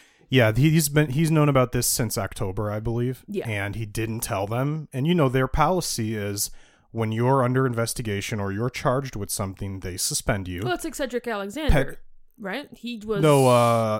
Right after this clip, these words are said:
Speaker 1: not Cedric
Speaker 2: Rich
Speaker 1: Alexander,
Speaker 2: Swann.
Speaker 1: Rich
Speaker 2: Rich,
Speaker 1: Swann.
Speaker 2: Rich Swann.
Speaker 1: And I believe he just got cleared,
Speaker 2: He
Speaker 1: by the
Speaker 2: did
Speaker 1: way.
Speaker 2: just get cleared, right.
Speaker 1: I think his wife didn't want to press charges or whatever
Speaker 2: That's usually what
Speaker 1: happened.
Speaker 2: ends up happening, right?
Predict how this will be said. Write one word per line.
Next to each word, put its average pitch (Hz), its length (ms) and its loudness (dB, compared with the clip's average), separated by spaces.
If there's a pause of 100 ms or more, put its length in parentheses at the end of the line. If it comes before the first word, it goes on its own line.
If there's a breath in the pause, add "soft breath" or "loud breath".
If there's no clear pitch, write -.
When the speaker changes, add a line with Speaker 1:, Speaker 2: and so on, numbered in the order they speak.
Speaker 1:
not 135 220 -2
Cedric 120 240 0
Speaker 2:
Rich - 80 2
Speaker 1:
Alexander, 107 340 -2
Speaker 2:
Swann. 139 140 2
Speaker 1:
Rich 107 80 -4
Speaker 2:
Rich, 117 160 0
Speaker 1:
Swann. 95 300 -2
Speaker 2:
Rich 95 80 -4
Swann. 80 280 -10 (100)
Speaker 1:
And 131 120 2
I 135 60 6
believe 151 300 6
he 147 100 0
just 127 180 -2
got 104 160 -2
cleared, 123 320 -4
Speaker 2:
He 196 60 -4
Speaker 1:
by 247 80 0
the - 40 -2
Speaker 2:
did 381 160 4
Speaker 1:
way. 185 60 -4
Speaker 2:
just 196 200 -4
get - 140 -16
cleared, - 400 -16
right. - 220 -16 (120)
Speaker 1:
I 120 120 -4
think 123 140 0
his 104 140 -2
wife 98 280 0
didn't 95 240 -6
want 87 140 -10
to 87 40 -12
press - 320 -6
charges 87 420 -12
or 85 120 -16
whatever 95 400 -6
Speaker 2:
That's 202 100 -8
usually 196 300 -4
what 202 140 -4
Speaker 1:
happened. 185 80 -10
Speaker 2:
ends 196 100 -10
up 208 100 -10
happening, 175 500 -8
right? - 240 -14